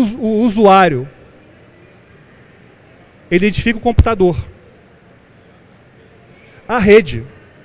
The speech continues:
Exatamente, se for uma re-, melhor, melhor ainda, ele identifica a rede. Se você tiver uma rede local, pra efeitos, esse exemplo que você dá melhor ainda, ele identifica a rede, nem o computador, a rede. Porque pra efeitos externos,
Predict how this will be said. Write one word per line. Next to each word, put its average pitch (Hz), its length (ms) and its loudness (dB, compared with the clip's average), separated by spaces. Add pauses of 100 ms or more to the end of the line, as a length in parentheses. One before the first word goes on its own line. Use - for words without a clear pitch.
(480)
Exatamente, 262 400 -2
se 254 80 -4
for 285 120 2
uma 285 140 4
re-, 214 200 0 (120)
melhor, 254 400 2
melhor 247 260 4
ainda, 254 120 0
ele 214 100 -4
identifica 214 400 -2
a - 20 -2
rede. 220 340 -2
Se 214 100 -8
você 254 200 0
tiver 202 460 -2 (300)
uma 196 180 0
rede 214 280 0
local, 226 560 -2 (1400)
pra 269 200 4
efeitos, 254 460 -2 (100)
esse 233 200 -2
exemplo 247 180 -2
que - 40 -8
você 226 60 -4
dá 269 100 4
melhor 294 140 6
ainda, 262 180 0
ele 175 80 0
identifica 240 340 0
a - 20 2
rede, 226 280 2
nem 254 100 0
o 320 40 -4
computador, 294 560 2
a 285 40 0
rede. 175 440 2 (540)
Porque 277 220 4
pra 285 200 6
efeitos 262 380 0
externos, 233 680 0